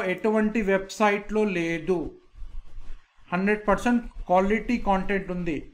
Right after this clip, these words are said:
అంటే కొత్తది, కొత్త ఆర్టికల్ ఉంది. ఇలాంటి ఆర్టికల్స్ ఇక్కడ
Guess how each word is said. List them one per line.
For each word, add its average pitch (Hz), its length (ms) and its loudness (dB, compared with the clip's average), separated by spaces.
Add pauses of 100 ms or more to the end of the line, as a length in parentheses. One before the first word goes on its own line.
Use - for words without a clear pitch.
అంటే 170 200 -2
కొత్తది, 208 760 0 (640)
కొత్త - 460 -4
ఆర్టికల్ 208 760 4
ఉంది. 185 200 0 (260)
ఇలాంటి 220 680 2
ఆర్టికల్స్ 180 380 -4
ఇక్కడ 233 140 -2